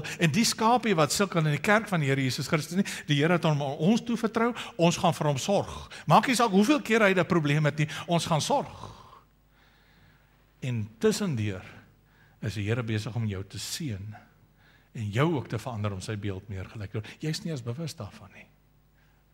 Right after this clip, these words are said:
Doen dit net. Daar's vrug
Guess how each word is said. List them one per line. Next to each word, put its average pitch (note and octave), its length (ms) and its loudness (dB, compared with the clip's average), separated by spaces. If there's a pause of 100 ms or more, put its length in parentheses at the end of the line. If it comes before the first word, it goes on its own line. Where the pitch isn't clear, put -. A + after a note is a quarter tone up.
Doen D#3+ 180 -4
dit - 160 -8
net. - 360 -20 (1500)
Daar's A2 240 -2
vrug F3+ 260 0